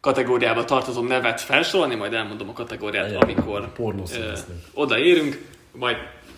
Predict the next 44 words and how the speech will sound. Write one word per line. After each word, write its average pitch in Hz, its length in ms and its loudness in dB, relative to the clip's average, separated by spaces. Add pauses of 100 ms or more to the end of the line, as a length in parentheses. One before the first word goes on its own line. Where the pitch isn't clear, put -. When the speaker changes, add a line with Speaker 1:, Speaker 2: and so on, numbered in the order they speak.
(220)
Speaker 1:
csinálunk 127 280 -4
egy 143 120 -4
fej, 139 320 6
vagy 123 160 0
í-, 160 260 0
<laughs> - 0 -
nem 156 140 6
most, 135 280 -2
most, 131 240 -6
most 135 240 -6
ez 127 120 -4
egy, 127 120 -2
nem 131 100 -2
egy, 120 100 -2
nem 131 100 -2
egy 117 120 -4
karácsonyi 117 440 -4
podcast. 139 380 -4 (580)
Ö, 113 320 2 (340)
majd, 110 380 -8
ö, 107 260 -4 (840)
ha - 80 -8
lenne 135 180 -2
nálam 120 240 0
érme, 123 260 6
akkor 113 220 -4
egy 110 80 -6
fej 135 160 2
vagy 120 140 -2
írásra 123 340 -4
eldöntenénk, 117 520 -4
hogy, 120 220 -10
ö, 120 120 -6 (260)
melyikötök 120 460 -6
kezdi, 151 260 -6
majd 117 180 -6
akkor 101 160 -10
azt - 100 -16
megbeszéljük 151 440 -8
akkor, 135 320 -6 (140)
ha - 300 -12
eljön - 180 -6
az - 120 -8
ideje. 143 400 0